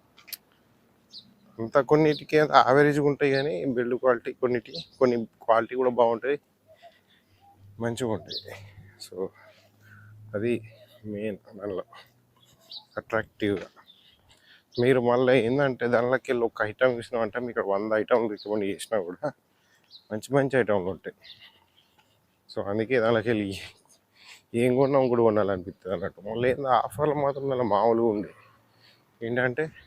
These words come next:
మీరు ఏదన్నా, ఆ, తీసుకున్నారు అనుకోండి, దాని కింద వాడు ఏవో కొన్ని ఫ్రీ ఇస్తాడు. ఒక ఐటమ్ తీసుకున్నారు మంచి ఐటమ్ అంటే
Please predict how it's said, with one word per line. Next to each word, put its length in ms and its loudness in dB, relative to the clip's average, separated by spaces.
మీరు 140 2
ఏదన్నా, 400 6
ఆ, 260 -6
తీసుకున్నారు 400 -2
అనుకోండి, 420 -4
దాని 240 0
కింద 260 -2
వాడు 120 6
ఏవో 200 4
కొన్ని 240 -2
ఫ్రీ 220 -2
ఇస్తాడు. 380 -6
ఒక 140 -4
ఐటమ్ 320 2
తీసుకున్నారు 400 0
మంచి 340 0
ఐటమ్ 420 -2
అంటే 180 -6